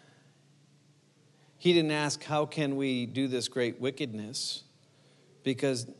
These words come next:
not only had she committed the act in her heart and was thus condemned already,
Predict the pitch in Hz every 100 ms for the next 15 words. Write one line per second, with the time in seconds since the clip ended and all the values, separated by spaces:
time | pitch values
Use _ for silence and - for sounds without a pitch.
0 | - 135 151 165 165 156 135 127 139 135
1 | 123 - 139 131 120 110 - - - 131
2 | 135 139 123 127 123 123 127 - - 135
3 | 113 107 - 139 135 - 123 117 110 123
4 | 120 - 117 120 117 110 101 113 147 113
5 | 98